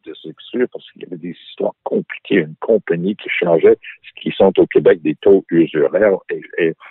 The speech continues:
ah, je, j'ai travaillé trop fort, fort pour ce parti, je dois m'en aller. Mais là, il, il, il revient parce que lui, c'est lui qui va <laughs> mener la délicate négociation avec Bell Telephone, Bell,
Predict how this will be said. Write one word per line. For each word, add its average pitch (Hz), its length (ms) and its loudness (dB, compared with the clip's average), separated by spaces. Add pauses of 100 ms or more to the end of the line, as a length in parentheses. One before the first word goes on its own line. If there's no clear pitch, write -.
(100)
ah, 101 200 4
je, 95 140 -4 (100)
j'ai 90 120 -10
travaillé 98 380 0
trop 101 280 -2
fort, 98 320 -8
fort 90 180 2
pour - 140 -10
ce - 100 -8
parti, 78 440 -8
je - 120 -14
dois 80 180 -4
m'en 76 100 -8
aller. 73 380 -2 (320)
Mais 82 100 0
là, 101 180 4
il, 90 140 -4 (100)
il, 85 220 -6
il 82 160 -6
revient 80 400 -2 (440)
parce - 160 0
que 85 100 0
lui, 85 240 -4 (100)
c'est 92 100 0
lui 110 280 -4 (100)
qui 92 100 -8
va 82 240 4 (400)
<laughs> - 360 -14
mener 107 280 2
la 92 140 4
délicate 92 420 -4 (420)
négociation 98 680 -2 (300)
avec 87 220 -2
Bell 87 300 2
Telephone, 98 440 -2
Bell, 80 380 -2